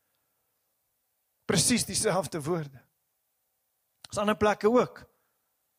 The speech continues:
wat, wat sê, "Moenie dat geld jou heers nie." So as kyk na die ryk jong man, wat sê Jesus vir hom? "Gaan verkoop al jou besittings en dan kom volg jy my." Hoekom? Want geld heers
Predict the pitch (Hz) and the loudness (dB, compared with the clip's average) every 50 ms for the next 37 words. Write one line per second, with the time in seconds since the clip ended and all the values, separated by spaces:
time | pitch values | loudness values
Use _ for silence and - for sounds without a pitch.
0 | _ _ _ _ _ _ _ _ _ _ - 180 175 165 165 160 156 147 - - | _ _ _ _ _ _ _ _ _ _ -2 -2 -2 0 0 -2 -2 -2 -2 -2
1 | 196 170 147 131 135 147 151 151 196 226 240 220 202 190 - - - - 220 196 | 0 0 0 -2 -6 -6 -4 0 2 2 2 0 -2 -4 -4 -4 -4 -2 0 0
2 | 185 180 - 185 180 175 170 196 208 202 - - 147 127 120 - - - - - | 0 -2 -2 -6 -6 -6 -4 -4 -4 -4 -6 -8 -10 -12 -14 -16 -20 -14 -8 -6
3 | 202 - - 247 240 214 220 220 202 202 196 202 214 220 220 214 - 208 208 208 | -6 -4 -2 -2 -2 0 -2 -2 -2 0 2 2 2 0 0 -2 -4 -2 0 0
4 | 190 170 175 196 - - 214 214 214 196 214 202 - - 180 160 - - - - | 0 0 0 -2 0 -2 -4 -4 -4 -4 -4 -4 -2 -2 -2 -4 -4 -8 -8 -6
5 | - 214 196 226 - 254 247 - 220 220 240 247 214 208 - - - - - 202 | -4 -4 -4 -2 0 0 2 4 4 4 4 2 2 2 0 0 0 -2 -2 -2
6 | 156 117 104 - - - - - _ _ - - - - 202 202 208 220 247 254 | -4 -2 -4 -4 -4 -4 -6 -10 _ _ -20 -12 -6 -4 -2 0 2 2 0 2
7 | - 247 240 214 - 233 240 240 - - 208 190 175 156 131 - - - - 196 | 2 2 2 4 4 4 4 4 2 0 -2 -2 -2 -2 -2 -4 -8 -4 0 0
8 | 254 - - 240 185 151 - - - - 175 170 - - - 247 247 240 240 - | 0 2 4 2 2 2 -2 -8 -10 -6 -4 -2 -2 -2 0 0 2 2 0 -2
9 | - - - - 151 156 220 240 233 - - - - - | -4 -10 -16 -10 -4 0 0 0 0 0 -2 -4 -4 -6